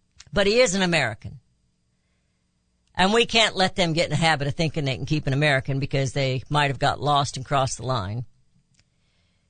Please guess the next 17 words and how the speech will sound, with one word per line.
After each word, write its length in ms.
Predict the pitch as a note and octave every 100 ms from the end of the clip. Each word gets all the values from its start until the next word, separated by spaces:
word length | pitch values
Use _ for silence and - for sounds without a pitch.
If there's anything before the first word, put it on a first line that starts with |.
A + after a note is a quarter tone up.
| _ _ _ _ _ _ _ _ _
So 200 | - D#3
we 80 | D3+
need 160 | E3+
to 60 | C#3+
get 120 | C#3
him 120 | C3
back. 380 | B2 - - - -
That's 260 | D#3 E3
Beth's 300 | - E3 D3+
opinion. 520 | E3+ - B2 A#2 B2 B2 - _ _ _ _ _ _ _ -
And 160 | D#3+
then 400 | F3 F3 F3 E3+ - -
we 100 | E3
need 180 | E3 B2+
to 80 |
treat 260 | - F3 D#3
him 220 | C3+ C#3+